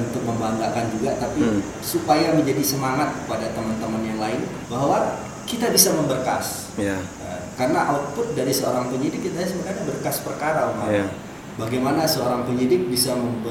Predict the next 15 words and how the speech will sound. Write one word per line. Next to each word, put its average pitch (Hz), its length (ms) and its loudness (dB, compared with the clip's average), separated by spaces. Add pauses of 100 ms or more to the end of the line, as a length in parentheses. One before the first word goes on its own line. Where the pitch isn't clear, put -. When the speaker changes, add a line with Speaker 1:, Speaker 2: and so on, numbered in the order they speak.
Speaker 1:
membuat 120 520 2
suatu 127 300 0
berkas 123 360 -2
perkara - 560 0
Speaker 2:
Hmm. 104 240 -2 (120)
Speaker 1:
yang 185 220 8
nantinya 156 520 4
diharapkan 147 840 0
pada 127 180 0
saat - 460 -2
di-, 120 400 -2 (1040)
diberikan 123 520 2
ke 147 100 0
penuntut 127 400 -2
umum, 117 300 -4